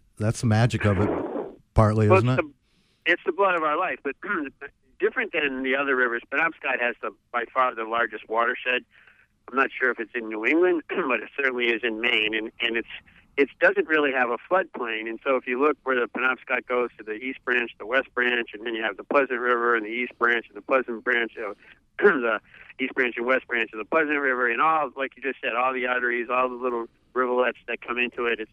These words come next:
Speaker 2: it's massive when you look at it. And it's, <clears throat> you know, part of the, the deal is we, the, it has to be kept at the Penobscot standards, and, uh,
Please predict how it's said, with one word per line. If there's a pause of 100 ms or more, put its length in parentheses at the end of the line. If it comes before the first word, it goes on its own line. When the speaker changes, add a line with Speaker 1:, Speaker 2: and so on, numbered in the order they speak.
Speaker 2:
it's
massive
when
you
look
at
it.
And
it's, (380)
<clears throat>
you
know, (220)
part
of
the, (180)
the
deal
is
we,
the, (480)
it
has
to
be (380)
kept
at
the (440)
Penobscot
standards,
and,
uh,